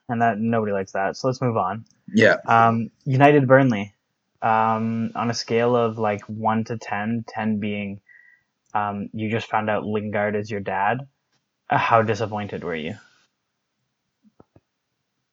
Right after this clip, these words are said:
Speaker 2: Uh, six.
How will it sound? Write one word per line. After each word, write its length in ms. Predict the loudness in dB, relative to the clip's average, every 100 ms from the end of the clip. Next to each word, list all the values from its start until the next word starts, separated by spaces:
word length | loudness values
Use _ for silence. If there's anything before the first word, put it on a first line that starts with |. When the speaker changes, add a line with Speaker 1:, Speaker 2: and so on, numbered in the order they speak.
| _ _ _ _ _ _ _ _ _ _ _ _ _ _ _ 0
Speaker 2:
Uh, 920 | 8 10 10 10 8 8 6 4 2 -2 -8 -12
six. 600 | -8 -4 -4 -6 -10 -12